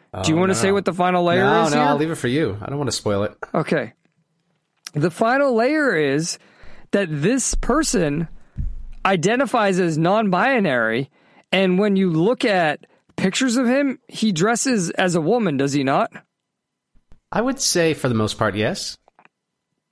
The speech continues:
Speaker 1: Bald head, completely bald head, like, bicked bald, and dressing like a woman.
Speaker 2: But a beard and a
Speaker 1: And
Speaker 2: mustache.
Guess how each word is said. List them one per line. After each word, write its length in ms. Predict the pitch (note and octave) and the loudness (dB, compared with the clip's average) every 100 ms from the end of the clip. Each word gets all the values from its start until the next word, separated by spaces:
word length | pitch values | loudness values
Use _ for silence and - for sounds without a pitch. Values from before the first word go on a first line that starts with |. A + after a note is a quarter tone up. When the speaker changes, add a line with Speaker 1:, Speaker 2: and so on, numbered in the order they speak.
| _ _ _ _ _ _ - | _ _ _ _ _ _ 0
Speaker 1:
Bald 360 | F#3 A#3 C#4 | 2 4 2
head, 420 | G3+ F3 C#3+ D#3+ - _ _ - | 2 2 2 0 -4 _ _ -4
completely 480 | F3+ - D#4+ A#3+ | 0 2 0 2
bald 240 | G3 D#3+ C3+ | 2 2 2
head, 180 | B2 B2 | 0 2
like, 220 | C3 B2+ | 0 0
bicked 320 | A#3+ A#3+ - | -2 -2 -2
bald, 440 | D#3+ C3+ B2+ A#2+ - - - _ _ | 0 2 0 -2 -6 -20 -20 _ _
and 180 | D#3 E3+ | 0 2
dressing 400 | D3 F#3 F#3 F#3 | 2 2 2 0
like 180 | E3+ D#3+ | 0 0
a 60 | D3 | 0
woman. 380 | C#3 A2+ - - _ _ | 0 -4 -8 -16 _ _
Speaker 2:
But 180 | E3 E3+ | 0 0
a 40 | |
beard 340 | C#3 C3+ C3 | 0 0 2
and 80 | A#2+ | 2
a 40 | G2 | 0
Speaker 1:
And 60 | |
Speaker 2:
mustache. 640 | F#2 - E2 - - - | 0 -2 -4 -4 -8 -14